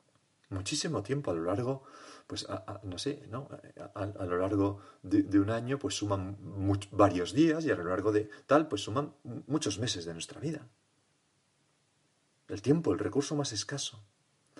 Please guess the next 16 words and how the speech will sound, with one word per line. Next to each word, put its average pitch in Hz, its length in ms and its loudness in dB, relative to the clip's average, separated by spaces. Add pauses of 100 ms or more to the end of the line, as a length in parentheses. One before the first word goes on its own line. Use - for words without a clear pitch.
(180)
Estar 131 260 6
en 127 140 0
vela 139 300 10 (360)
es 113 200 2
no 131 120 6
dejarnos 135 440 4
llevar 127 260 6
por 117 140 2
la 113 80 6
gratificación 107 640 2
instantánea, 123 880 0
es - 100 -2
decir, 123 280 2
por 107 140 4
lo 95 120 0
fácil, 123 600 -2